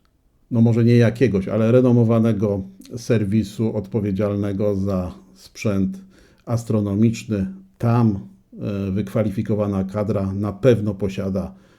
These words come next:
dobre narzędzia i za odpowiednią opłatą, e, ustawią wam ten teleskop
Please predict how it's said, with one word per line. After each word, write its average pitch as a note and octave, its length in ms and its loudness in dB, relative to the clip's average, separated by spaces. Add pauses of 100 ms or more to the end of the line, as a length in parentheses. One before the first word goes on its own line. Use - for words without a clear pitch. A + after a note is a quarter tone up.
(220)
dobre A2+ 360 2
narzędzia G#2+ 800 2 (280)
i G2 400 -4 (440)
za G2 440 -2 (500)
odpowiednią G2 680 -4
opłatą, G2 680 -2 (640)
e, A2+ 200 -2
ustawią A2 500 2
wam F#2+ 220 0
ten G2 240 0
teleskop F#2+ 600 -4